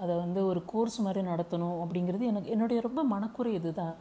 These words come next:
அந்த குழந்தைகளுக்கு எது தேவையோ அதை பார்த்து சொல்லக்கூடிய ஒரு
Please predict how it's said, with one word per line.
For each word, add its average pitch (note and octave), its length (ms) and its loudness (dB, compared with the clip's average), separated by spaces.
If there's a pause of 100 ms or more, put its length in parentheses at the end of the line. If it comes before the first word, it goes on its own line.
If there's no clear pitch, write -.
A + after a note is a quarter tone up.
(440)
அந்த A3 160 -2
குழந்தைகளுக்கு C#4+ 640 0
எது A#3 300 2
தேவையோ C4 440 0
அதை A3+ 140 0
பார்த்து A3 380 -2
சொல்லக்கூடிய A3+ 600 0
ஒரு G3 140 0